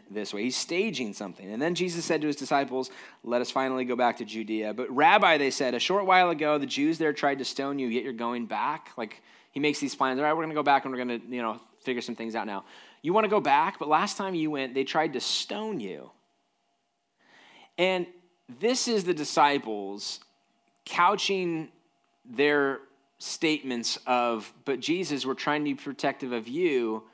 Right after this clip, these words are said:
with actual self-preservation for them. Because imagine being one of Jesus' disciples, probably traveling together, close to each other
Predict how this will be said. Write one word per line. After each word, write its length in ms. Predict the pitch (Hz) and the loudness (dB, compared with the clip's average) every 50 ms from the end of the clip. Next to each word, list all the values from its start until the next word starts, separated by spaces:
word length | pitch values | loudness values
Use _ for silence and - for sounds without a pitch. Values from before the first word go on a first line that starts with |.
| _ _ _ _ _ _ - | _ _ _ _ _ _ -4
with 160 | 139 127 147 | -2 0 2
actual 640 | 139 143 156 151 - - 143 135 127 123 120 117 110 | 4 4 4 4 2 -2 -2 -2 0 0 0 -2 -4
self-preservation 1000 | - - - 165 160 147 - - - 113 104 98 104 92 95 92 90 - 98 90 | -6 -4 0 2 2 2 2 0 -4 -4 -4 -4 -6 -6 -6 -6 -6 -8 -10 -10
for 120 | - 98 | -12 -12
them. 300 | 98 101 92 80 76 73 - _ _ _ | -12 -10 -12 -12 -14 -18 -20 _ _ _
Because 180 | 139 139 151 147 | -4 -4 -2 0
imagine 320 | 165 175 185 196 180 175 | 2 2 2 2 2 0
being 220 | 160 165 165 156 | 0 0 0 2
one 100 | 151 151 | 2 2
of 100 | 147 131 | 0 0
Jesus' 360 | 123 135 135 131 123 127 120 117 | -2 -4 -6 -6 -8 -10 -12 -12
disciples, 600 | 113 - 160 - - 127 120 120 117 110 - - - - - _ | -4 2 4 4 4 4 0 -4 -6 -6 -6 -10 -16 -20 -4 _
probably 340 | 151 160 175 180 160 151 | 4 4 6 6 2 2
traveling 440 | 139 - 156 143 143 139 139 135 123 | 2 2 4 4 4 4 2 0 -2
together, 500 | - 131 120 147 143 113 107 117 127 127 - _ _ _ | -2 -2 0 0 0 0 0 -4 -6 -8 -14 _ _ _
close 280 | - - 147 170 160 - | 0 2 2 2 4 2
to 80 | 143 | 0
each 120 | 127 117 - | 0 0 -2
other 280 | 110 107 117 123 131 | -4 -4 -6 -8 -8